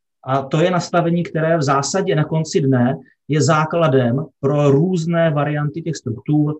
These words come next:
doplněné o jiné, případně nástroje na ochranu majetku, doplněné o formální, neformální nástroje.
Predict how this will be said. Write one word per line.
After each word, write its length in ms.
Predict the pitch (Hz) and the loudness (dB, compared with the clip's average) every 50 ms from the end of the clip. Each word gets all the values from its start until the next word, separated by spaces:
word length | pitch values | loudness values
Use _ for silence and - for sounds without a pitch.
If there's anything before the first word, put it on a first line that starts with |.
| - | -6
doplněné 520 | - 131 139 135 156 151 156 156 151 156 156 | -2 -2 -2 0 0 -2 -2 0 -2 -2 -2
o 100 | - 143 | 0 0
jiné, 300 | 139 151 156 160 160 151 | 0 2 2 0 0 -2
případně 400 | - - 135 - 143 139 147 139 | -2 -4 -6 -6 -4 -2 -2 0
nástroje 440 | 117 113 120 120 - - 151 147 135 | 0 -2 -2 -4 -4 -4 -4 -2 0
na 100 | 127 131 | 0 -2
ochranu 300 | 131 - 143 143 143 135 | -2 -2 -2 -2 0 0
majetku, 640 | 135 135 139 135 135 - _ - 151 151 147 139 135 - - - _ - | 0 0 0 -2 -4 -6 _ -4 -2 -2 -2 -2 -4 -8 -16 -20 _ -2
doplněné 540 | 139 135 135 160 156 156 151 147 147 151 | -2 0 0 0 0 0 2 0 0 0
o 80 | 147 139 | -2 -4
formální, 600 | - - 147 143 147 147 151 147 147 151 151 139 | -4 -2 0 0 2 2 2 0 0 0 0 2
neformální 600 | 131 127 - - 147 143 147 151 143 147 147 147 | 0 0 0 0 -2 0 0 0 0 -2 -2 -2
nástroje. 680 | 143 139 139 135 - - - 143 139 139 135 131 131 | -2 -4 -4 -6 -6 -6 -4 -2 0 0 0 0 -2